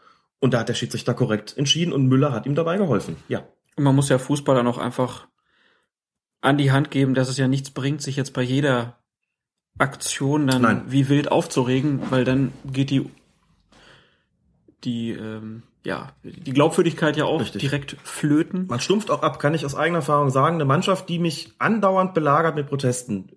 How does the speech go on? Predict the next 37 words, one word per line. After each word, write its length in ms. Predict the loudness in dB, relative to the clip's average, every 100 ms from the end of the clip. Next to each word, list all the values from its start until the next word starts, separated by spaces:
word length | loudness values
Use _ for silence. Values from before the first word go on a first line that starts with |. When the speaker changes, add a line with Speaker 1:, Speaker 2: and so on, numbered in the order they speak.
| _
Speaker 1:
wird 380 | 0 0 0
im, 580 | -2 0 0 -2 -8 -6
bei 120 | 0
mir 360 | 4 4 2 0
im 100 | -2
Zweifelsfalle 500 | -2 0 0 -2 0
das 160 | 0 0
Gegenteil 380 | 0 2 0 0
auslösen. 720 | -2 -2 -4 -2 -4 -6 -12 _ _ -2
Nämlich 220 | 2 2
gerade 220 | 4 4
nicht, 220 | 4 2 0
dass 120 | 0
ich 160 | -2
über 160 | -2 2
meine 180 | 2 2
Entscheidung 480 | 0 0 0 0 -4
nochmal 380 | -4 -4 -4
extra 280 | -6 -4 -4
nachdenke, 460 | -2 -2 -4 -6 -4
sondern 520 | -2 2 2 2 -2 -12 _ _ _ _
die 80 | -6
fördern 600 | 0 4 4 4 0 -4 -2
bei 260 | 2 2
den 240 | 2 -2 0
allermeisten 440 | 0 2 0 0
Schiedsrichtern, 480 | -4 -4 -4 -6 -2
behaupte 300 | 0 0 -4
ich, 140 | -6
eher 380 | 0 4 4 2
die 140 | 0 -2
gegenteilige 600 | 0 0 0 0 2 2
Neigung, 280 | 4 4 2
nämlich 240 | 2 -2
die 160 | -2 -4
zu 120 | 0
sagen, 320 | 2 2 0